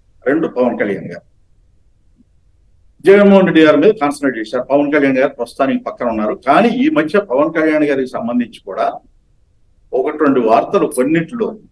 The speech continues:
కొన్ని వెబ్సైట్లలో, కొన్ని టీవీ ఛానల్స్లో డిబేట్స్ కూడా జరిగినాయి. ఆయనకి బెదిరింపు వస్తుందని,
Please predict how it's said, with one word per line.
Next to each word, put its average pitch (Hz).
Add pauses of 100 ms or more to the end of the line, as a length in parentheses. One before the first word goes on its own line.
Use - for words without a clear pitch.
(380)
కొన్ని 117
వెబ్సైట్లలో, 127
కొన్ని 113
టీవీ 120
ఛానల్స్లో 135 (640)
డిబేట్స్ 143
కూడా 127
జరిగినాయి. 92 (500)
ఆయనకి 131 (460)
బెదిరింపు 135
వస్తుందని, 131